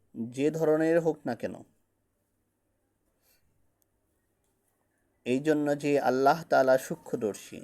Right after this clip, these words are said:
তিনি অতি সূক্ষ্ম দৃষ্টি রাখেন, নিতান্তই গুপ্ত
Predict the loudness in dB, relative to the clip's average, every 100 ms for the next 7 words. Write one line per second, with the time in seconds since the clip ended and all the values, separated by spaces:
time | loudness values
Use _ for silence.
0 | -20 _ -10 -6 -4 -4 -4 -6 -6 -4
1 | -4 -6 -8 -2 -2 -2 -10 -14 -18 _
2 | _ _ _ _ -6 -2 -2 -4 -6 -4
3 | -8 -6 0 2 2